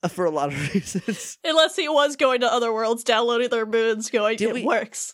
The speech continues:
Speaker 1: did we ever see a moon in any of the other places?
Speaker 2: Uh, I know we at least saw one in, uh, Nightmare.
Speaker 1: Was there's one in Nightmare, and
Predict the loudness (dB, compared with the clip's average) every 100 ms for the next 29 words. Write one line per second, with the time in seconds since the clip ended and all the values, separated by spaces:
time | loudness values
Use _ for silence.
0 | -4 -2 0 -2 -2 -4 -6 -6 -4 -4
1 | -4 -4 -2 0 0 0 -2 -2 -2 -2
2 | -6 -10 -6 0 0 0 0 2 2 2
3 | 0 -2 0 2 2 2 2 0 0 0
4 | 2 2 0 -2 -6 _ _ _ _ -4
5 | -2 -2 -2 -4 -6 _ _ _ _ _
6 | -6 -4 -4 -2 -6 -2 -4 -2 -4 -2
7 | -2 -4